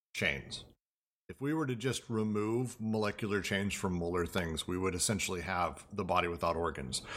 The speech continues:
that surface of meaning that has nothing, that's pure potential, that doesn't have actual desiring machines underneath it, has no lack. There's no, uh, capital, as a great example, doesn't have a lack when we talk about it, the same way that I would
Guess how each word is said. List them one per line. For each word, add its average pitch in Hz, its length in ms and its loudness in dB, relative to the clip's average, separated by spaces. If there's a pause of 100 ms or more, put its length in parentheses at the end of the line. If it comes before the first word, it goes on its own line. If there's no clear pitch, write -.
(240)
that 92 120 -4
surface 113 480 2
of 101 120 0
meaning 98 300 0
that 90 100 0
has 104 320 0
nothing, 85 360 -2
that's 80 160 -2
pure 101 280 2
potential, 85 580 0
that 80 120 -2
doesn't 95 260 2
have 98 320 0
actual 90 380 0
desiring 87 420 0
machines 85 320 -2
underneath 80 400 -4
it, - 100 -8
has 107 380 0
no 87 180 -2
lack. 82 600 -4 (520)
There's 98 200 -2
no, 101 380 2 (500)
uh, 90 80 2
capital, 123 580 0
as 101 200 2
a 98 60 0
great 101 200 2
example, 92 580 -2 (720)
doesn't 123 240 2
have 123 240 0
a 110 40 0
lack 107 360 0 (160)
when 104 160 2
we 95 80 2
talk 139 340 0
about 80 200 0
it, - 80 -4
the 104 80 -4
same 101 300 2
way 95 180 2
that 90 160 0
I 85 80 2
would 87 340 -4